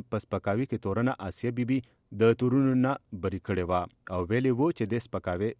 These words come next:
نه دی کړی. د عدالت په فیصله پاکستان کې مذهبي ډلې راوپارېدلې او ځینو مشرانو یې د پوځ د مشر په خلاف د بغاوت، د قاضیانو د وژنې او د حکومت په خلاف بیانونه ورکړل او په ټول ملک یې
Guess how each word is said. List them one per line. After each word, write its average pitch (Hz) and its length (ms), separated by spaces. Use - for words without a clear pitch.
نه 110 120
دی 87 140
کړی. 92 220
د 131 140
عدالت 139 320
په 131 100
فیصله 120 360
پاکستان 110 400
کې 110 160
مذهبي 92 440
ډلې 123 220
راوپارېدلې 95 840
او 90 120
ځینو 107 220
مشرانو 117 420
یې 135 120
د 104 180
پوځ 107 360
د 95 160
مشر 117 340
په 117 120
خلاف 117 280
د 90 80
بغاوت، 95 400
د 104 220
قاضیانو 95 400
د 90 80
وژنې 123 320
او 117 80
د 101 100
حکومت 113 340
په - 140
خلاف 117 340
بیانونه 98 400
ورکړل 92 340
او 92 140
په 92 140
ټول 98 220
ملک 131 260
یې 131 100